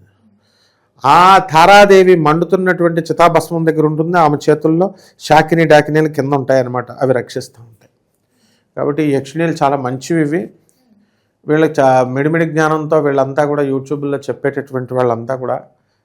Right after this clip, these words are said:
ఎలా తయారయ్యారంటే, అవి వస్తాయి, మోహింపజేస్తాయి, మీ భార్యల్ని చంపేస్తాయి, మిమ్మల్ని అత్యాచారం చేసేస్తాయి, అవి మీతోనే ఉండిపోతాయి,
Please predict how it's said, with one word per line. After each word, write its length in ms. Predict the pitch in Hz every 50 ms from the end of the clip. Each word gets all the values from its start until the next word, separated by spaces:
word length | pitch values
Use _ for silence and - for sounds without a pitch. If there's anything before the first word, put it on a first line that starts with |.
| _ -
ఎలా 140 | 120 123 135
తయారయ్యారంటే, 680 | 131 135 139 135 135 135 131 127 120 123 123 123 135
అవి 140 | 135 117 113
వస్తాయి, 440 | 113 110 - - 135 135 135 131 127
మోహింపజేస్తాయి, 1000 | 127 120 117 120 120 139 139 131 131 120 123 120 120 - - 139 139 135 135 135 _ _ _ _ _ _ _ -
మీ 220 | 131 135 127 110
భార్యల్ని 640 | 98 92 110 120 135 135 143 151 156 151 151 151
చంపేస్తాయి, 960 | - - 117 107 110 - - - - 135 - - 143 143 143 151 147 139 127 _ _ _ _ _ _ _ _ _ _ -
మిమ్మల్ని 520 | 131 135 139 143 147 143 139 139 139 131
అత్యాచారం 800 | 127 127 117 110 - - 151 147 147 156 151 151 156 156 151 143
చేసేస్తాయి, 760 | 147 139 147 156 147 151 - - 156 151 156 156 156 139 - _ _ _ _ _ _ _ _ _ _ _ _ -
అవి 260 | 120 120 135 139 139
మీతోనే 560 | 135 123 117 123 131 131 160 156 156 165 165
ఉండిపోతాయి, 1080 | 165 165 165 165 165 160 165 165 165 165 165 175 170 170 170 170 160 147 131 120 104 _